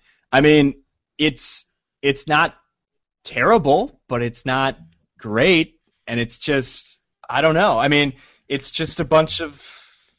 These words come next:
uh, Oscar bait, <laughs> basically.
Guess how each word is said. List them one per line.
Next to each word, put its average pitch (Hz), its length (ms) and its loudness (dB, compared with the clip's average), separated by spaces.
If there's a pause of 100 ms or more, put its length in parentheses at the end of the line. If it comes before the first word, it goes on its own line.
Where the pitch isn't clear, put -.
(300)
uh, - 120 -18 (440)
Oscar 165 380 0
bait, 113 340 0
<laughs> - 0 -
basically. 180 880 -2